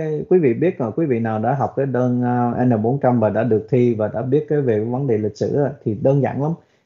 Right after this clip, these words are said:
Giống như họ hỏi một câu hỏi, họ nói là giống như là "When was the Declaration of Independence adopted?" Thì mình có cái ngày luôn.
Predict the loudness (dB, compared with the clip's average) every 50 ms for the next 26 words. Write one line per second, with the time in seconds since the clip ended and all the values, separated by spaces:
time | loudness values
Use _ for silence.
0 | _ -2 0 2 2 2 2 0 0 -2 -2 -2 -2 -2 -2 -2 -2 -2 -2 -2
1 | -2 -4 -6 -4 -4 -4 -4 -2 -2 -2 -2 -2 -2 -2 -2 -2 0 0 2 2
2 | 2 0 0 0 0 0 2 2 2 0 0 0 -2 -2 -2 -2 -2 -2 -2 -2
3 | -2 0 0 0 0 0 -2 -4 -4 -4 -2 -2 -2 -2 -2 -2 -2 -2 -2 -2
4 | -2 -2 -4 -4 -2 0 0 -2 0 0 -2 -2 -4 -6 -16 _ _ _ _ _
5 | -2 -2 0 -2 -2 -2 -2 -2 0 0 0 0 0 0 -2 -2 0 0 2 2
6 | 0